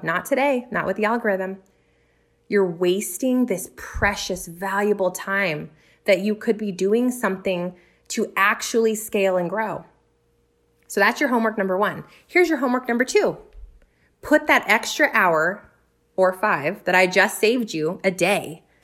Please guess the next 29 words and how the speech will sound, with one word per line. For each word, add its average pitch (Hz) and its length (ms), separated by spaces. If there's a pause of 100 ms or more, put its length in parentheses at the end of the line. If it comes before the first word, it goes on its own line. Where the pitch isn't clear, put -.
per 277 280
day, 240 420 (640)
that 196 80
you 214 100
were 196 140
wasting 185 960 (420)
on 208 340
this 220 220
app 165 360 (1080)
and 190 100
apply 185 360
it 262 220
towards 196 680 (240)
something 214 600
you 190 160
control. 180 600 (1120)
What 190 160
do 214 100
I 226 80
mean 214 180
by 170 140
that? 131 260 (400)
I 190 60
want 196 200
you 226 60
to 220 160
apply 196 380
it 240 240
to 214 440